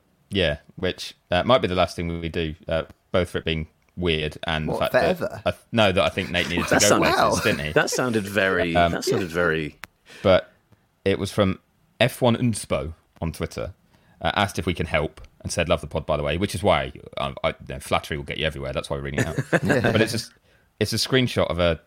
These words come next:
Speaker 1: WhatsApp chat they're having with someone. Uh, and whoever it is has messaged him saying, "Stoned thought of the day." So
Speaker 3: Nice.
Speaker 1: off to a strong start. "Is A I racing to motorsport what motorsport was to horse racing?" Uh, and then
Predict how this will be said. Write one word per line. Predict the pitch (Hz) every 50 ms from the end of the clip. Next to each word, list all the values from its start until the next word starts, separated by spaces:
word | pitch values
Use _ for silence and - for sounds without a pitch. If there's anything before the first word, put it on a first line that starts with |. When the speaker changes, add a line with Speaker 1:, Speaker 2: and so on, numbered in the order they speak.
| _ _ _ _
Speaker 1:
WhatsApp | - 98 104 117 - - - - -
chat | - - 69 -
they're | - 62 60
having | 73 65 71
with | 71 69
someone. | - 73 67 62 57 - 92 - _ _ _ _ - - - - _ _ _
Uh, | - 104 90 90 90 87 87 87 - - -
and | 95 92 87 85 85 90 - -
whoever | 110 120 120 120
it | -
is | 85 80 78
has | 85 85
messaged | 101 98 - 85
him | 82 78
saying, | - 85 82 78 76 -
"Stoned | - - - - - 123 123 135 135 123
thought | - - - 113 104
of | - 85
the | - 85
day." | - 80 65 73 101 113 113
So | - - - 95 82 78 73
Speaker 3:
Nice. | 76 85 82 85 - - - _ -
Speaker 1:
off | 85 -
to | -
a | 98
strong | - - 90 82
start. | - - 80 71 - - - - - - - - _ _ _
"Is | 131 143 156 156 - - -
A | 131 135 131
I | 123 123 117
racing | 107 104 104 104 101 - - 98 90
to | - -
motorsport | 85 90 120 131 123 - 98 - - 71 62 65 - -
what | 87 87 -
motorsport | 98 107 127 147 - 117 - - 98 85 -
was | 71 78 80 85 -
to | - - 90
horse | - - 120 120 113 - -
racing?" | - - - - - - - _ _ _ _ _ _ _ _ _ _ _ _ _ _ - _ _ - - - _ _ _ _
Uh, | 82 87 82 80 82 80 82 80 - -
and | 78 85 82 80
then | 80 80 78 78 78 73